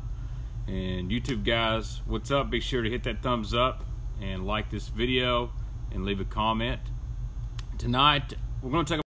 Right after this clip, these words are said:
about some new products that got in. Uh, I'm adding a lot of stuff on the website. Been super busy.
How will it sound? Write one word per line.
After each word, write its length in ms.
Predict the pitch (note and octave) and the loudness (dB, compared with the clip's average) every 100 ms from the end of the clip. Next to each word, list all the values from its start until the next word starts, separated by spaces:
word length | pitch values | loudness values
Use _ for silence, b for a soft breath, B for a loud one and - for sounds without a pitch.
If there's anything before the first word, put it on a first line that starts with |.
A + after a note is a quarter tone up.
| - | 2
about 180 | D3 C#3+ | 2 2
some 140 | G#2+ | 2
new 120 | C#3 | 2
products 440 | C3+ C#3 C#3+ D3 C3 | 4 4 4 2 0
that 80 | |
got 260 | A2+ C3 B2+ | 4 6 6
in. 300 | C3+ C#3+ C#3+ B B B B - | 2 0 0 B B B B 0
Uh, 460 | G#2 G2+ G2 F#2 F2+ | 2 2 2 -2 -4
I'm 120 | G2+ G#2+ | -2 2
adding 280 | A#2 A2+ | 2 2
a 40 | G#2+ | 2
lot 140 | A2 | 2
of 80 | G#2+ | 2
stuff 240 | - A2+ | -2 -4
on 80 | A2 | -2
the 60 | G2 | 0
website. 500 | G#2 G#2 - A2 G2+ | 0 -2 0 -2 0
Been 140 | F#2+ | -2
super 320 | - C#3+ - | -2 -2 0
busy. 480 | G#2+ A#2 C#3 C#3 D#3+ | 2 4 4 2 -2